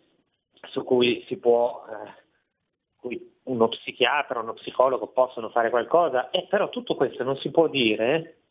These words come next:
perché altrimenti sembra che tu neghi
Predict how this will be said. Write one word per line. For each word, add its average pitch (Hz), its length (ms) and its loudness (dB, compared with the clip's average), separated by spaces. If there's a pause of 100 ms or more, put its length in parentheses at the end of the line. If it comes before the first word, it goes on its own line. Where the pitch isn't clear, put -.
(320)
perché 233 300 0
altrimenti 151 760 -2
sembra 131 280 2
che 131 160 -4
tu 147 120 0
neghi 135 680 0